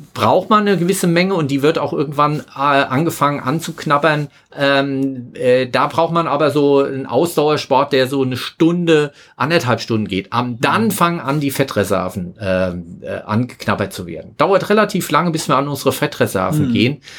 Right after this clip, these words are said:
Speaker 1: Ähm, da braucht man schon ein bisschen, bisschen längeren Atem sozusagen.
Speaker 2: Und das ist dann der berühmte ketogene Stoffwechsel.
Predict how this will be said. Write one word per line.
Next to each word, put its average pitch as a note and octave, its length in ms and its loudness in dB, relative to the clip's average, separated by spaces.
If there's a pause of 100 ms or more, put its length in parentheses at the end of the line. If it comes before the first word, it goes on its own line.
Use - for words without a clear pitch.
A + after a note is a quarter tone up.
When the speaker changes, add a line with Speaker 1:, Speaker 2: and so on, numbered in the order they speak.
(360)
Speaker 1:
Ähm, B2 560 2
da A#2 160 2
braucht B2+ 300 -2
man A#2+ 140 -2
schon A#2 420 -2
ein A2+ 60 -6
bisschen, A2 580 -2
bisschen A#2+ 240 0
längeren A2 400 2
Atem G2 400 -4
sozusagen. - 640 -12
Speaker 2:
Und B2+ 180 -2
das C3+ 140 2
ist - 80 -6
dann C#3+ 120 2
der B2+ 120 4
berühmte C3 680 2
ketogene A#2+ 640 0
Stoffwechsel. - 800 -4